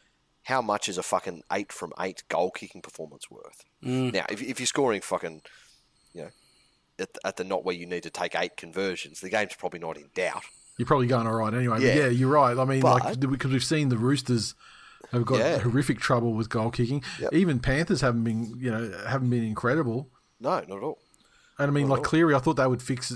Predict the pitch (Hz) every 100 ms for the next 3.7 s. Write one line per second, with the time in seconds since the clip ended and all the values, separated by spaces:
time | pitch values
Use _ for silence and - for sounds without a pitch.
0 | 120 131 127 120 113 120 120 107 104 139
1 | 156 127 110 113 - 120 127 156 143 135
2 | 160 143 104 104 - 104 98 - - -
3 | 101 107 127 113 127 147